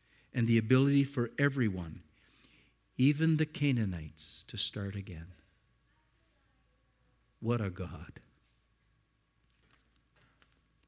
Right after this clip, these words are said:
Jesus balanced peace and justice. Matthew chapter five, "If someone turns to you and slaps you on the one cheek, turn the other one. If one wants your coat,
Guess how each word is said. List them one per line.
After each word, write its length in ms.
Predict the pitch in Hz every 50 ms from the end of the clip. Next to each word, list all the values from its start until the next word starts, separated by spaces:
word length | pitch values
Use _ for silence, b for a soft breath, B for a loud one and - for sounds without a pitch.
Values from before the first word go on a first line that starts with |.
| _ _ _ _ _ _ _ _ _ _ _ _ _ _
Jesus 440 | 120 117 151 160 143 135 127 110 104
balanced 640 | 110 104 123 120 123 120 117 110 104 98 - - -
peace 420 | - - 131 113 - - - - - -
and 160 | 117 101 98
justice. 640 | 107 107 98 95 - - - 90 - - - - - _ _ _ _ _ _ _ _ _ _ _ - -
Matthew 320 | 131 131 135 127 - 123
chapter 360 | 110 - - 113 110 - 110
five, 380 | 98 - - 113 107 104 101 101
"If 80 | 107 -
someone 520 | - - 143 139 139 139 135 131 120 B B B B B B B B -
turns 540 | - 156 156 151 151 147 127 113 - - -
to 160 | - - 131
you 160 | 127 127 123
and 100 | 113 110
slaps 500 | - - - 139 131 135 143 131 - -
you 120 | 143 143 135
on 100 | 131 127
the 60 | 127
one 240 | 123 131 135 131 127
cheek, 320 | - - 127 120 - -
turn 260 | - - 151 143 135
the 140 | 127 120 117
other 180 | 110 101 101 95
one. 200 | 90 92 90 B B B B B B
If 160 | 123 113 117
one 280 | 123 127 135 139 139 135
wants 280 | 135 135 131 - -
your 100 | 135 127
coat, 400 | - - - 139 139 135 - -